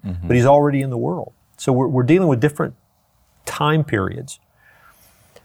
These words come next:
Speaker 2: When you move into the book of Acts, you find people receiving the Spirit of God in different ways. On the day of Pentecost, the Spirit of God is given.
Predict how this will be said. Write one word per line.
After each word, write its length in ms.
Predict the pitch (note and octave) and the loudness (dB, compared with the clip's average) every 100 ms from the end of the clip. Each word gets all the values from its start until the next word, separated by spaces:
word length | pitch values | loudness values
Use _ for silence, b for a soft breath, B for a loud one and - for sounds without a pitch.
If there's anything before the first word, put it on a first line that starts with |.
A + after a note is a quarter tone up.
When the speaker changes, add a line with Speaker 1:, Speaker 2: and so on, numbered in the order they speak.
| - | -2
Speaker 2:
When 120 | A#2 | 2
you 60 | B2+ | 6
move 120 | G3+ | 6
into 120 | E3+ | 6
the 40 | |
book 160 | C#3 C3+ | 4 4
of 80 | A2 | 4
Acts, 540 | C3 F3 - - - | 4 2 0 -4 -6
you 100 | B2+ | -4
find 320 | A2 C3 C3 | 0 0 0
people 260 | A#2 C3 A#2+ | -2 -2 0
receiving 500 | A2 - C#3 C#3 C3 | -2 0 0 0 0
the 80 | A2 | -4
Spirit 280 | - B2 A2+ | -2 -2 -2
of 80 | |
God 320 | A2 A2 A2+ G#2+ | 2 4 4 2
in 180 | G#2 | -2
different 300 | G2+ A2 A2+ | -2 -4 -4
ways. 260 | G#2+ B2 G2+ | 0 0 0
On 60 | G#2+ | 0
the 40 | |
day 80 | G#2+ | 0
of 80 | G2+ | -2
Pentecost, 460 | B2 A#2+ B2 A#2+ | -4 0 2 2
the 20 | - | -4
Spirit 200 | A2 G#2 | -6 -4
of 80 | |
God 160 | G2 G#2+ | -2 -2
is 100 | F#2+ | 0
given. 320 | A#2+ C3 D3+ | 0 0 -2